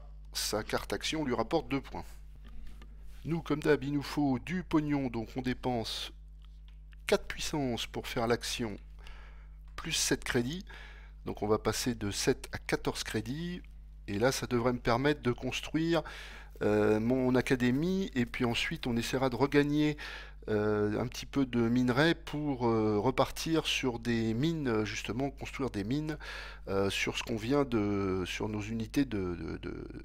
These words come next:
de Gaïa Formation, évidemment. Euh, voilà, donc là, on a fini notre action. L'automa, lui, il va faire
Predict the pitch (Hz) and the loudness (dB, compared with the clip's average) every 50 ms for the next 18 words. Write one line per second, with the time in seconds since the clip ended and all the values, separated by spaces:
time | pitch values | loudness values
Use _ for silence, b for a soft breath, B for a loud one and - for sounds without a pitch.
0 | - - - 92 87 - 98 104 120 120 - - 85 104 123 127 - 180 156 127 | -12 -10 -10 -8 -4 -2 -2 0 0 -2 -2 -2 -2 0 0 2 2 2 2 2
1 | 123 143 139 139 113 95 - B B B B B B B B B B B - - | 0 4 6 6 6 6 0 B B B B B B B B B B B -4 0
2 | - 101 101 98 101 98 98 98 95 98 131 131 113 104 104 101 - 143 147 139 | 2 4 6 6 6 6 6 4 6 8 8 8 8 8 4 2 2 4 4 4
3 | 123 113 107 - - - 160 156 147 135 123 123 - - 117 - - - - 170 | 4 2 0 -2 -4 -4 -2 0 0 2 0 0 0 -2 -2 -2 -2 0 2 2
4 | 175 175 165 139 127 - - 139 139 135 127 120 117 113 113 113 113 - - 135 | 2 2 2 0 0 0 0 0 4 4 4 4 4 2 -2 -6 -6 -6 -6 -4
5 | 123 117 117 113 113 113 104 - - 123 113 101 92 90 82 78 85 73 - - | -4 -2 -2 0 0 0 0 0 -2 0 0 0 0 0 -2 -4 -4 -6 -8 -10